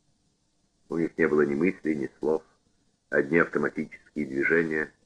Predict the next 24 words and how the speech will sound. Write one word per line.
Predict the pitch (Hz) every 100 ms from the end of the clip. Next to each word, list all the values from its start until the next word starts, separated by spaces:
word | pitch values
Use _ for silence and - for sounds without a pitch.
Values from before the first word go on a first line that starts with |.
| -
не | 73
подчинённые | 71 71 - 69 69 67 65
ни | 65 73 80
воле, | 71 85 78
ни | 78 71 69
разуму. | 76 73 - - _ _ _ _ _ _ _ _ -
Они | 87 117 110
сами | - 127 123
не | 120 117 -
сознавали | 113 101 107 110 101 67 -
себя | - 65
людьми, | 65 64 69 73
они | 64 82 98 78
брели | 67 71 82 95 87
бессознательно. | 64 73 _ - 67 - 78 92 - - 50 50 - _ _ -
У | 87
них | 90 -
не | 87
было | 82 80
ни | 73 65 -
цели, | 101 98 95 _ _ _
ни | -
направления. | 73 71 - 67 64 67 62 58 _ _ _ _ _ _ _ _ _ _
Их | 127 139